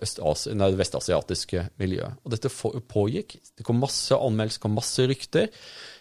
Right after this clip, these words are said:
Byen ville ikke gjøre noe med det, på grunn av at de ville ikke utfordre et Labour-stemmende, eh, mindretall. Eh, de var redd for at dette ville gi vann på mølla til rasister, eh, og anti-, antimuslimer.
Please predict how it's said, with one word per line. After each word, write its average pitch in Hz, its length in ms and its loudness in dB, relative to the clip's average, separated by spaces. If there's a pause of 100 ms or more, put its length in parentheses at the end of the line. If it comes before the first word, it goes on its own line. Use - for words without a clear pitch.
(100)
Byen 117 300 0
ville 110 140 2
ikke 120 140 0
gjøre 101 120 2
noe 120 180 0
med 101 200 2
det, 113 120 0
på 127 100 0
grunn 107 120 2
av 95 80 0
at - 60 -4
de 107 80 0
ville 92 160 0
ikke 98 200 -2
utfordre 95 360 0
et 92 120 0
Labour-stemmende, 90 840 2
eh, 92 480 6
mindretall. 107 580 4 (460)
Eh, 107 160 6
de 101 120 2
var 98 160 6
redd 90 180 4
for 101 240 4
at 85 160 0
dette 95 280 0
ville 92 340 6
gi 98 240 0
vann 90 260 0
på 98 140 0
mølla 92 400 2
til 90 180 0
rasister, 147 580 0 (480)
eh, 131 200 8
og 127 320 6
anti-, 98 400 6
antimuslimer. 107 800 2